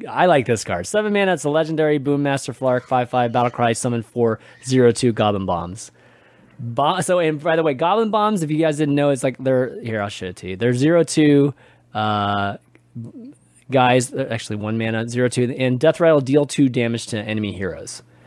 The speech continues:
So it's the type of card that you're gonna wanna kill, you know, maybe with a, a Void Ripper or something like that. And then you just, like,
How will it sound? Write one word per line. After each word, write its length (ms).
So 420
it's 260
the 60
type 180
of 80
card 200
that 100
you're 140
gonna 200
wanna 460
kill, 480
you 100
know, 80
maybe 220
with 220
a, 60
a 380
Void 280
Ripper 380
or 140
something 260
like 200
that. 300
And 100
then 120
you 120
just, 160
like, 300